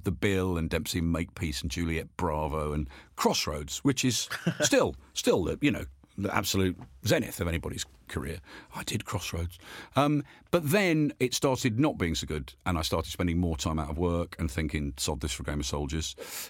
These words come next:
Speaker 1: And at that time, kind of, alternative comedy was sort of at its peak, late eighties, and I thought, "I'll give that a crack."
Speaker 2: What was it about that generation in the eighties where you had a whole range of intelligent, educated guys turning to comedy to, that gave them an outlet for their own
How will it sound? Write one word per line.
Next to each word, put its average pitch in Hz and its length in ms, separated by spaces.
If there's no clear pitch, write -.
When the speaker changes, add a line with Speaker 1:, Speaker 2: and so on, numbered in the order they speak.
Speaker 1:
And 98 500
at 117 160
that 117 180
time, 113 320
kind 110 340
of, 104 280
alternative 101 480
comedy 101 340
was 90 140
sort 98 260
of 87 80
at 87 100
its - 120
peak, 90 360
late 90 280
eighties, 90 340
and 95 100
I 90 40
thought, 90 220
"I'll 98 80
give 104 120
that 113 120
a - 40
crack." - 360
Speaker 2:
What 220 140
was 254 220
it 226 40
about 170 140
that 147 160
generation 131 560
in 117 80
the 120 80
eighties 120 380
where 110 220
you 123 180
had 127 100
a 120 80
whole 131 240
range 127 300
of 110 100
intelligent, 135 580
educated 127 540
guys 120 440
turning 143 240
to 127 100
comedy 123 400
to, 107 360
that 131 100
gave 131 160
them 123 120
an 127 60
outlet 127 360
for 131 100
their 120 120
own 113 260